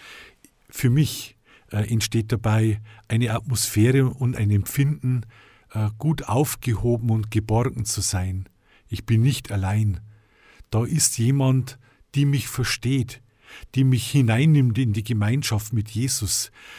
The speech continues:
äh, die mit mir betet, äh, und wenn ich keine Worte habe, äh, die für mich spricht, die wirklich Fürsprecherin ist. Und sie ist für mich auch ein Bild,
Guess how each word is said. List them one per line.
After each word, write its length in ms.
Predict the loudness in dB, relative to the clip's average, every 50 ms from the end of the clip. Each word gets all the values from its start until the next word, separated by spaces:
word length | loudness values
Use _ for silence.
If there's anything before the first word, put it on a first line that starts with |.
| -20 -20 -16 -8 -4
äh, 380 | -2 0 0 0 0 0 -2 -4 -6 -12 -20 -20 -20 -20 -20 -8 -2
die 360 | 0 2 2 2 2 0 -2 -6 -10 -20 _ _ 2
mit 320 | 2 4 4 2 0 0 2
mir 160 | 4 4 4
betet, 800 | 2 2 -2 0 0 -2 -2 -2 -4 -4 -4 -4 -10 -14 -14 _ _ _ -20 -20 -20 _ -12
äh, 80 | -6 -4
und 340 | -4 -4 -4 -2 -2 0 2
wenn 140 | 2 2 2
ich 160 | 0 -2 -2
keine 340 | 0 2 4 4 4 4 4
Worte 420 | 2 2 2 0 -2 -2 -2 0
habe, 520 | 0 0 0 0 0 2 2 2 2 -2 -4 -10 -20 -18 -10 -4
äh, 240 | -2 0 0 0 0
die 120 | -2 -6 -4
für 240 | -2 0 2 2
mich 180 | 4 2 2 0
spricht, 640 | -2 -6 -6 -6 -6 -6 -8 -10 -14 -18 -20 -20 _ _ _ _ _ _ _ _ _ _ -4
die 120 | 0 2
wirklich 320 | 2 2 2 0 -2 -2 -2
Fürsprecherin 880 | -2 -2 -2 -2 -2 -4 -6 -6 -6 -6 -6 -8 -8 -6 -6 -8 -8
ist. 360 | -10 -10 -12 -14 -14 _ -20 _ _ _ _ -20 -20 -20 -18 -18 -18 -18 -16 -8 -4
Und 280 | -2 -2 -2 -2 -6 -14 -20 -20 _
sie 240 | -6 -4 -2 0 0
ist 140 | 0 0 2
für 140 | 2 4 4
mich 300 | 4 4 2 0 -2 -2
auch 240 | 0 0 0 -2 -2
ein 220 | 0 0 0 0 2
Bild, 360 | 4 4 4 4 2 -2